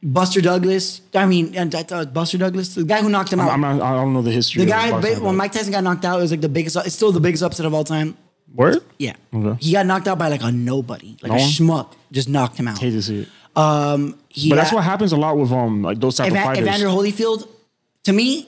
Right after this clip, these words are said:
Speaker 1: even if Mike Tyson was at his prime, I think that guy would have given, no, the ear, the guy who chewed off his ear.
Speaker 2: That shit was funny.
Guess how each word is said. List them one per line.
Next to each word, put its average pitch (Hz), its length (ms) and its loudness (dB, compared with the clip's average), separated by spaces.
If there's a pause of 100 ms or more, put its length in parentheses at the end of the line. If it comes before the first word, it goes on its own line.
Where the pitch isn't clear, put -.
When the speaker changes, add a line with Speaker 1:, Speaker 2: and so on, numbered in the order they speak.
Speaker 1:
even 220 280 -4
if 208 160 -6
Mike 185 140 -4
Tyson 180 200 -4
was 175 100 -4
at 165 40 -4
his 151 80 -2
prime, 175 400 -4 (180)
I 139 120 -4
think 156 140 -6
that 139 120 -4
guy 135 220 -4
would 131 140 -6
have 120 100 -10
given, 123 260 -8
no, 180 160 2
the 160 220 0
ear, 185 160 0
the 175 100 -6
guy 202 140 0
who 214 120 2
chewed 220 200 -2
off 196 100 2
his 160 140 -8
ear. 139 120 -4 (200)
Speaker 2:
That 113 180 -2
shit 110 160 0
was 98 120 -8
funny. 98 300 -8